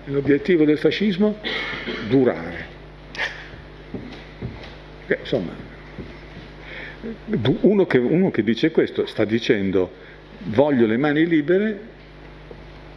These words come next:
per governare senza che qualcuno mi rompa l'anima. Cioè non ti dico neanche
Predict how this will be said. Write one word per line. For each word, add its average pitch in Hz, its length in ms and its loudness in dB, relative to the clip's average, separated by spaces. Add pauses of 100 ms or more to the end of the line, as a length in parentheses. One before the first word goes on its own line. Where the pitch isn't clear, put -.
(120)
per 160 420 2
governare 131 840 0
senza 123 380 0
che - 140 -2
qualcuno 117 420 0
mi 113 100 4
rompa 92 340 0
l'anima. 90 400 -4 (240)
Cioè 127 160 4
non 127 260 2
ti 127 160 -2
dico 135 260 0
neanche 117 760 0